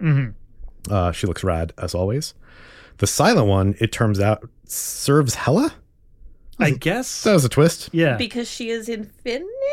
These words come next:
Speaker 2: Ew, I don't know. I'm not sure.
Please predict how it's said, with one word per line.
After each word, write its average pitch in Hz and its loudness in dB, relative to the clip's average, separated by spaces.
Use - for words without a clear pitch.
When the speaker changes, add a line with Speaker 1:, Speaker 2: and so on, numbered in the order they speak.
Speaker 2:
Ew, 175 0
I 120 0
don't 185 6
know. 170 4
I'm 135 2
not 294 2
sure. 190 2